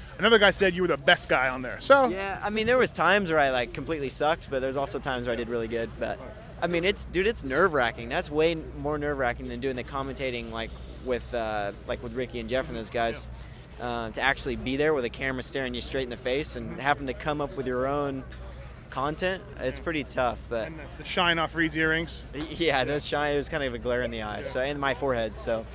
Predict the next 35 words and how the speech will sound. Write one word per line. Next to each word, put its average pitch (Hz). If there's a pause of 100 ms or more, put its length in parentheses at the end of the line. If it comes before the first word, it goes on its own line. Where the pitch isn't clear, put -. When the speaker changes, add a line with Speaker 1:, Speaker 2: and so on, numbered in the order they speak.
(500)
Speaker 1:
Uh, 226
what'd 247
you 247
think 247
of 233
the 233
night? 240
Uh, 180
it's 156 (180)
tough 214
for 190
you 190
to 175
watch, 170
I'm 170
sure. 180
You, 165
you, 165
you 165
know, 165
you're 165
one 175
of 175
those 156
guys 165
you 165
really 185
don't 170
like 151
watching, 143
but, 139
uh, 147
what'd 151
you 139
think? 135